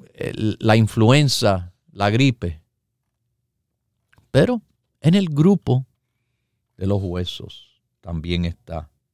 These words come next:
A la mujer le conviene además calcio, magnesio y zinc. Un poquitico más de zinc,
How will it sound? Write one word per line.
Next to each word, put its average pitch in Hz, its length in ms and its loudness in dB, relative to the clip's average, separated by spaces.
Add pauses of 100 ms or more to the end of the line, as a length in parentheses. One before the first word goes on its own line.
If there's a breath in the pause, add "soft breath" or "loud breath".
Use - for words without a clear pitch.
(2500)
A 147 160 6
la 170 100 10
mujer 165 640 8 (1200)
le 113 220 4
conviene 127 640 6
además 113 880 4 (120)
calcio, 185 640 6
magnesio 123 760 4
y 104 80 2
zinc. 92 500 0
Un 123 140 0
poquitico 220 540 2
más 190 220 6
de 202 140 4
zinc, 123 520 0